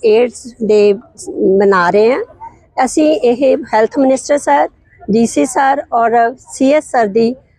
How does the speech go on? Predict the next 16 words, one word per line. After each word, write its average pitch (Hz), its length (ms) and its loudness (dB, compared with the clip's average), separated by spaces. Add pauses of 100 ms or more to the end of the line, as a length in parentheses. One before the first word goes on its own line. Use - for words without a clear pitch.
(140)
ਅਗਵਾਈ 233 420 0
ਹੇਠ 220 160 2 (160)
ਅਸੀਂ 214 360 0 (240)
ਇਹ, 208 240 4
ਅ, 180 760 -2 (140)
ਵਰਲਡ 208 260 0 (260)
ਏਡਜ਼ 214 280 0
ਡੇ 214 240 4 (540)
ਮਨਾ 196 280 0
ਰਹੇ 214 180 2
ਹਾਂ। 262 80 0
ਮੈਂ 269 180 0
ਲੋਕਾਂ 294 320 0
ਨੂੰ 302 200 2
ਬਸ 277 200 -2
ਇਹੀ 294 340 0